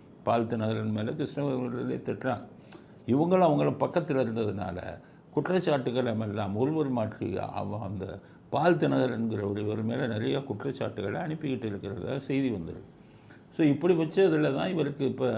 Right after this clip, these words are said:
நாசிக கூட்டம் வேற ஆட்சிக்கு வந்த உடனே எப்படியாச்சும் அதை அபகரிக்கணும்ட்டு பண்ணாங்க.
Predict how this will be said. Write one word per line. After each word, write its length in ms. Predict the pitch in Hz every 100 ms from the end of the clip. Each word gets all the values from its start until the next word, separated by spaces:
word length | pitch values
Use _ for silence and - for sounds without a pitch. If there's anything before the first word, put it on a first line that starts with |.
| 110 113
நாசிக 460 | 165 175 165 151
கூட்டம் 320 | 131 120 120 110
வேற 120 | 107
ஆட்சிக்கு 380 | 113 117 120 104
வந்த 220 | 95 98 107
உடனே 320 | 95 101 92 - - - - - -
எப்படியாச்சும் 600 | 160 165 190 175 175 165
அதை 100 | 143
அபகரிக்கணும்ட்டு 880 | 123 120 101 - 85 87 87 - 92 - - 113 - -
பண்ணாங்க. 340 | - 98 -